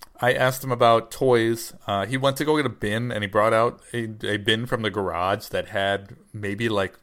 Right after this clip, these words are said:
eighteen toys in them, and it was, like, random, like, little stuff, uh, a-, old action figure stuff. Like, it was just a big mix of stuff. So I picked out the stuff that I thought was decent.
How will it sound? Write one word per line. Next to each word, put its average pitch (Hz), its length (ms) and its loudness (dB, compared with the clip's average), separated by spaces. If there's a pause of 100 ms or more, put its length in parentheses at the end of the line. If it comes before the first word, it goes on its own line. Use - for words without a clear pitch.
(180)
eighteen 120 500 -4
toys 104 420 -2
in 117 80 -4
them, 120 160 -6
and 98 80 -6
it 95 40 -4
was, 104 120 -4
like, 107 160 0
random, 101 460 0
like, 101 200 -2
little 120 240 2
stuff, 107 340 0 (680)
uh, 95 300 -2
a-, 120 240 -4
old 110 320 0
action 120 420 0
figure 113 240 -2
stuff. 113 200 -4
Like, 120 100 0
it 123 40 2
was 123 120 -4
just 160 160 -6
a 131 40 -2
big 101 260 -4
mix 101 240 -6
of 117 80 -8
stuff. 117 240 0
So 117 100 -2
I 113 40 2
picked 160 260 -4
out 147 100 0
the 120 80 -8
stuff - 200 -4
that 104 120 -2
I 98 40 -2
thought 98 240 0
was 107 140 -6
decent. 110 400 -6